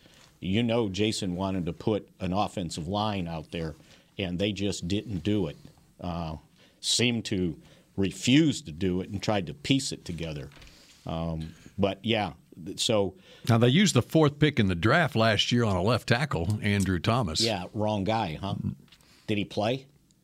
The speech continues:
Speaker 2: Yeah.
Speaker 1: I think he
Speaker 2: I mean,
Speaker 1: finally
Speaker 2: I mean,
Speaker 1: got out
Speaker 2: yeah,
Speaker 1: there.
Speaker 2: yeah. He, uh, and, and he showed some improvement
Speaker 1: Initially.
Speaker 2: i-, i-, in his second year. At the end of, of his rookie year and then the beginning of this year. Uh,
Speaker 1: Was
Speaker 2: and,
Speaker 1: it,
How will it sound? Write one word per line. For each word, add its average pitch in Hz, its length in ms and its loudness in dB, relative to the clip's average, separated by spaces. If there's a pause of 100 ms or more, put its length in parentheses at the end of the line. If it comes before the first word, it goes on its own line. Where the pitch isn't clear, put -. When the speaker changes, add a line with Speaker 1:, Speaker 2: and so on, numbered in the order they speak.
(140)
Speaker 2:
Yeah. 208 140 6
Speaker 1:
I - 40 6
think 240 180 6
he 160 140 -6
Speaker 2:
I 117 60 2
mean, 147 80 6
Speaker 1:
finally 175 240 4
Speaker 2:
I 147 40 6
mean, 139 80 6
Speaker 1:
got 135 180 6
out 131 100 6
Speaker 2:
yeah, 104 140 4
Speaker 1:
there. 95 320 -4
Speaker 2:
yeah. 104 200 2 (120)
He, 139 260 4
uh, 123 140 2
and, 147 260 0
and 170 200 4
he 208 120 8
showed 196 300 4
some 139 120 4
improvement 120 640 6
Speaker 1:
Initially. 117 600 4
Speaker 2:
i-, 110 160 -4
i-, - 300 -2
in 113 160 4
his 98 180 6
second 104 320 4
year. 90 440 2 (400)
At 95 100 4
the 117 180 2
end 131 160 8
of, 107 100 4
of 104 300 2
his 92 120 2
rookie 101 280 2
year 92 300 4
and 90 120 2
then 92 120 4
the 85 80 4
beginning 87 420 2
of 78 80 0
this 85 240 0
year. 80 300 0 (500)
Uh, 85 480 2
Speaker 1:
Was 143 240 4
Speaker 2:
and, - 40 2
Speaker 1:
it, 156 80 -4